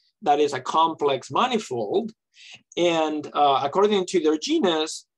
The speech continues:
when G is zero, when this dimension is zero, then what you get is something like a sphere.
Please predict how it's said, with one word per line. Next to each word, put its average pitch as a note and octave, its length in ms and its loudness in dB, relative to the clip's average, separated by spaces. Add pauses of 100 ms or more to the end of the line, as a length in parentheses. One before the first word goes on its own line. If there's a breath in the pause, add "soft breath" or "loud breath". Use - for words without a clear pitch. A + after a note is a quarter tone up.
(280)
when C#3 340 -4
G G3+ 220 -2
is D3 260 -2
zero, F#3 540 2
when C#3 200 -2
this D3+ 160 0
dimension E3+ 600 -2
is C3+ 320 -2
zero, D3+ 500 0
then D#3 140 -4
what D3 180 -4
you C#3+ 60 -12
get D#3 400 0
is D3 200 0
something C#3+ 320 -6
like B2+ 540 -2
a A#2+ 340 0
sphere. - 440 -6